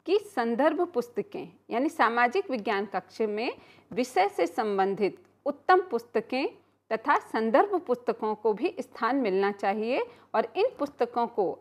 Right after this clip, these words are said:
अलमारियों में व्यवस्थित रूप से रखे जाना चाहिए कि जब भी विद्यार्थियों की इसकी आवश्यकता है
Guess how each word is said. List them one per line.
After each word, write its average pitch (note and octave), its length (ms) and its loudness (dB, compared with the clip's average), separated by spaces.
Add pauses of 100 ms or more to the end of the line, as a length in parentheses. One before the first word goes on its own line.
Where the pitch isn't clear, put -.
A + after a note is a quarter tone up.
अलमारियों G#3 480 0
में D4+ 140 -2
व्यवस्थित A3 580 -2
रूप A3 180 -2
से - 160 2
रखे A3+ 340 0
जाना G#3 320 -4
चाहिए A3+ 420 -2
कि D4+ 160 -8
जब G#3 260 -2
भी E4+ 160 0
विद्यार्थियों G3 580 -2
की G3+ 100 -8
इसकी G3+ 220 -6
आवश्यकता F#3 600 -4
है B3+ 240 -2